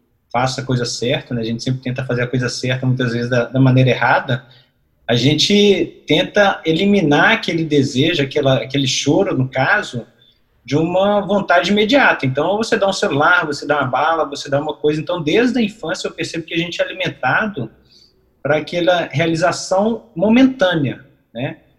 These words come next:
Aquela coisa momentânea. Se você for imaginar o seguro de vida, você não quer aquela realização momentânea. Você tá pensando em morte, uma invalidez, uma doença grave. Então, você não quer aquilo. Acho que a, a questão do postergar compromisso também vai em cima disso.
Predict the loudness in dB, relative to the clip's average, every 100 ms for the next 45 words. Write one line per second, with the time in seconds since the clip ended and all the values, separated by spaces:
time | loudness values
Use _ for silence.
0 | _ _ -14 -6 -4 -4 -2 -2 0 0
1 | 0 2 0 0 0 0 -2 -4 -6 -4
2 | -4 -2 -2 -2 -2 -2 -4 -6 -10 -10
3 | -8 -8 -6 -4 -2 -2 -2 -2 0 -2
4 | 0 0 2 2 0 -4 -2 -2 -2 -2
5 | -4 -4 -10 -10 -8 -6 -4 -4 0 2
6 | 2 0 -2 -4 -8 -6 0 0 0 0
7 | 0 0 -4 -4 -2 -2 -4 -4 -2 -2
8 | 0 -2 -2 -12 -20 _ -2 0 4 4
9 | 4 2 0 0 -2 -2 -2 -2 -8 -6
10 | -4 -4 -4 -12 _ _ -8 -4 -4 -4
11 | -2 0 0 0 -2 -6 -6 -6 -4 -4
12 | -2 -2 -2 -8 -4 -2 -2 -2 -4 -2
13 | 0 0 -2 -4 -6 -6 -4 -4 -4 -4
14 | -6 -8 -12